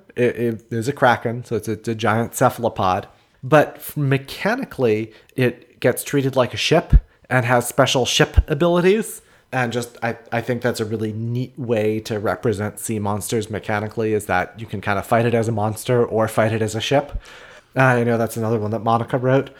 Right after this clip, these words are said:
The Metagalopin Riding Hawk. It's a riding hawk. Mount Metagalapa is a mountain that floats in the air.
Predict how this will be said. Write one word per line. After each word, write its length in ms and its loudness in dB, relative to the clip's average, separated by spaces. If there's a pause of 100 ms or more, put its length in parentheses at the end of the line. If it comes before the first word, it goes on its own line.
(240)
The 480 2
Metagalopin 1120 4
Riding 500 2
Hawk. 360 -2 (380)
It's 180 6
a 60 8
riding 480 4
hawk. 460 -2 (240)
Mount 260 4
Metagalapa 720 6
is 120 2
a 40 0
mountain 400 2
that 140 4
floats 420 2
in 80 2
the 180 2
air. 380 4